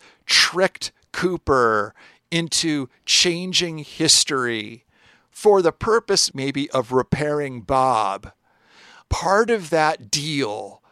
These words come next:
was that then they had to find a way to neutralize Cooper and make sure that he realized that he didn't do anything wrong. So,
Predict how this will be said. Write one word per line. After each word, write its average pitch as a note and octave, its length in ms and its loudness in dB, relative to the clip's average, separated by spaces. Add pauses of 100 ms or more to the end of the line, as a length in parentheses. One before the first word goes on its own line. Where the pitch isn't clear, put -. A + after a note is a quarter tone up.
(140)
was D3 160 0
that D3+ 260 2
then G#3 200 0
they G3 140 4
had E3+ 180 2
to D#3 60 -8
find D#3 320 -4
a D3 80 0
way C#3 160 0
to B2+ 140 -4
neutralize C#3 880 0
Cooper A#2 680 -2 (320)
and C#3+ 160 -6
make D#3 200 -6
sure E3+ 220 0
that D3+ 180 -2
he D#3 180 -8
realized C#3+ 600 0
that C#3 100 -8
he D3+ 140 -12
didn't D#3 380 -2
do D3 200 -4
anything B2 460 -8
wrong. A#2 580 -2 (640)
So, F#3 480 4